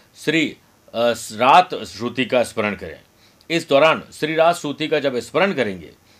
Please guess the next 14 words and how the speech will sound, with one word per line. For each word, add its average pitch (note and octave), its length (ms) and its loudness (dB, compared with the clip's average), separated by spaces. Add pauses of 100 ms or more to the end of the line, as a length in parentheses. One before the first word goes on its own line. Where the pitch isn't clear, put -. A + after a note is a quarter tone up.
(160)
तो C#3+ 60 -6
अपने D#3+ 400 -2
साथ D3+ 260 0
कुछ D#3 260 -6
बिल्व E3+ 320 0
पत्र C3 300 -2
भी A2 120 -4
रख G2+ 180 -4
लें। E2 120 -16 (540)
पूजा C#3+ 260 2
पाठ D3 220 2
होने C#3+ 220 -4
के D#3 80 -6
बाद E3 260 -4